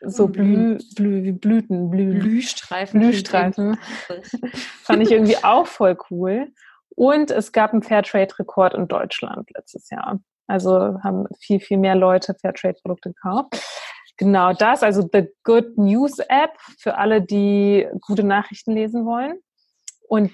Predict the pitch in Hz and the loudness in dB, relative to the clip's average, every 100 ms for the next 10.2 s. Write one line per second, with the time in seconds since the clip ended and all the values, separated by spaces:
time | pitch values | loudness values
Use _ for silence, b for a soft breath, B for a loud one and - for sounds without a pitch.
0 | - 208 220 262 285 208 247 262 233 220 | -2 2 2 2 2 0 0 0 0 -2
1 | - 233 247 226 208 - 208 214 - - | -2 2 2 0 -2 -2 -2 -2 -4 -6
2 | 214 220 202 180 180 180 185 208 214 180 | -4 -4 -2 -6 -6 -6 -4 -2 -2 -2
3 | 196 190 190 247 190 180 - 190 185 - | -6 -6 -4 -2 -2 -6 -10 -14 -14 -16
4 | - - - 254 - 233 - 185 196 - | -20 -8 -4 -4 -2 -6 -4 -6 -8 -6
5 | 190 - - 180 175 B B B B B | -8 -8 -10 -8 -8 B B B B B
6 | B B - 220 190 196 190 214 220 233 | B B 0 2 4 2 2 2 4 2
7 | - 214 - - 214 196 202 208 208 202 | 2 0 0 2 2 2 0 2 2 2
8 | 208 - 202 190 185 - 226 220 190 - | -4 -4 -6 -8 -12 -4 0 0 -2 -2
9 | 190 185 214 262 285 285 269 - 277 294 | 0 2 4 4 2 0 -2 -2 -2 -2
10 | 311 | -4